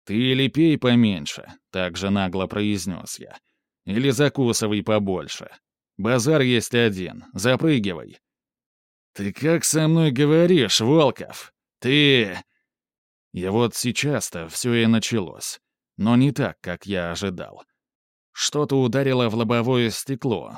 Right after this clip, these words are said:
будто я ехал по трассе, и из-под колеса передней машины вылетел камень, но только очень тяжёлый. «Пригнись!» —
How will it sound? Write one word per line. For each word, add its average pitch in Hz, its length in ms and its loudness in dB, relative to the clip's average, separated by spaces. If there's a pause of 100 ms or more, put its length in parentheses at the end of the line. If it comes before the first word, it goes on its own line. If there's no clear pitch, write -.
(120)
будто 104 380 -4
я 117 160 2
ехал 113 420 0
по 107 200 -2
трассе, 92 840 -6
и 110 280 -2
из-под 107 340 -4
колеса 117 560 0
передней 113 500 2
машины 107 680 0
вылетел 117 540 0
камень, - 460 -10 (400)
но 110 180 0
только 127 320 2
очень 123 400 2
тяжёлый. 90 640 -2 (920)
«Пригнись!» — 156 880 2